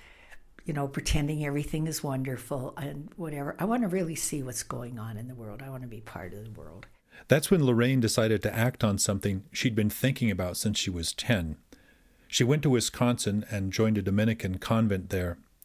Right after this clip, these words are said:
Speaker 2: She got a good education, she says, culminating in a master's degree. Then she took an assignment that changed her life. She went to Mobile, Alabama,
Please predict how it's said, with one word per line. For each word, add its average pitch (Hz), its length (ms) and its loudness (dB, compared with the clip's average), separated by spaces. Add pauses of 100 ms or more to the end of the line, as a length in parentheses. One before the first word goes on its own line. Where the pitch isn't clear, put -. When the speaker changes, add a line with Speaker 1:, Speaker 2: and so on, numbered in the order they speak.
(360)
Speaker 2:
She - 140 0
got 117 140 6
a 110 40 2
good 120 180 4
education, 117 640 2
she 101 140 0
says, 98 340 0
culminating 110 640 2
in 107 140 0
a 104 40 4
master's 101 460 0
degree. 90 420 0 (680)
Then 156 180 4
she 160 160 2
took 147 280 0
an 135 80 4
assignment 110 520 2
that 113 120 -4
changed 110 440 0
her 95 120 2
life. 95 400 0 (260)
She - 140 0
went 127 160 4
to 107 80 2
Mobile, 123 440 4
Alabama, 104 680 0